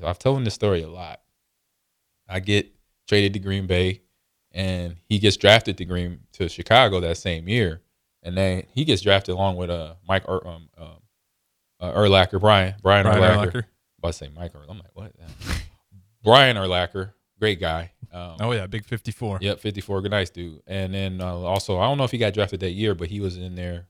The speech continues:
Speaker 1: mixed too. Lance Briggs
Speaker 2: Mm-hmm.
Speaker 1: was the other linebacker that was the, that made up their core. And so Mike Brown gets there. I'm in Green Bay. By midseason, I wa-, I had played, you know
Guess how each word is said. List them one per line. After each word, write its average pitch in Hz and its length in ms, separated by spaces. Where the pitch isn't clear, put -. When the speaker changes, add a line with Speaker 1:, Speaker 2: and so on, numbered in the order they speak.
Speaker 1:
mixed 90 320
too. 95 180
Lance 90 300
Briggs 92 500
Speaker 2:
Mm-hmm. 117 200
Speaker 1:
was 90 120
the 87 80
other 98 220
linebacker 85 520
that 82 160
was 80 360
the, 85 260
that 90 140
made 92 180
up 87 80
their 92 160
core. 82 400
And 87 120
so 90 440
Mike 120 240
Brown 123 220
gets 117 180
there. 107 460
I'm 120 180
in 120 80
Green 110 240
Bay. 98 400
By 95 120
midseason, 104 1000
I 92 100
wa-, 95 220
I 92 60
had 92 140
played, 98 440
you 95 80
know 73 280